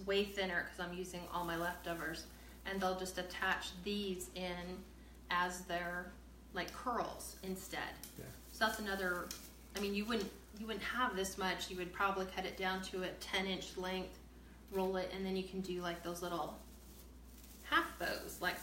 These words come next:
Speaker 1: so. And then you'd have two tails and then just a loop.
Speaker 2: Gail said she,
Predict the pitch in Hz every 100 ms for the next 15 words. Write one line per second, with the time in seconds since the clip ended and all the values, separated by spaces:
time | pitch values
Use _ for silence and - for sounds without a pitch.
0 | - 190 - - - - 196 190 190 185
1 | 175 - 196 190 - 175 185 185 - -
2 | - - - - 180 175 175 160 - -
3 | - - - - - - - - 135 165
4 | - 127 - 127